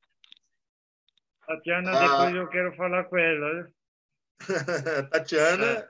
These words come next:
Speaker 1: É.
Speaker 2: é nossa pupila aqui, viu?
Speaker 1: É.
Speaker 2: Agora, o Tegatame, alguém, é, comentou, Wesley de Oliveira Luiz, que a anterior era Tegatame. A Tegatame, é, foi apresentada,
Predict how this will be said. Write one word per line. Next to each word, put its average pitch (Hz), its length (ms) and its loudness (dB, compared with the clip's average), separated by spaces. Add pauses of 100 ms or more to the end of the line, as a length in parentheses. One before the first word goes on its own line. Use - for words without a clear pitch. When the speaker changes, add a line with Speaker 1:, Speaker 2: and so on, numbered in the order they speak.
(440)
Speaker 1:
É. 123 120 4 (140)
Speaker 2:
é - 60 -10
nossa 175 520 0
pupila 175 560 -2
aqui, 131 240 -6
viu? 120 340 -10 (800)
Speaker 1:
É. 131 380 -6 (840)
Speaker 2:
Agora, 175 400 2
o 147 320 -2 (120)
Tegatame, 165 1120 0
alguém, 170 560 -2
é, 135 100 -2
comentou, 147 540 -4
Wesley 123 420 2
de 107 100 -10
Oliveira 107 380 -4
Luiz, 135 500 -6 (500)
que 143 80 2
a 151 80 4
anterior 170 540 4
era 160 180 4
Tegatame. 147 640 -2
A 127 60 -4
Tegatame, 185 960 -2
é, 135 220 2
foi 160 300 -2
apresentada, 139 960 -4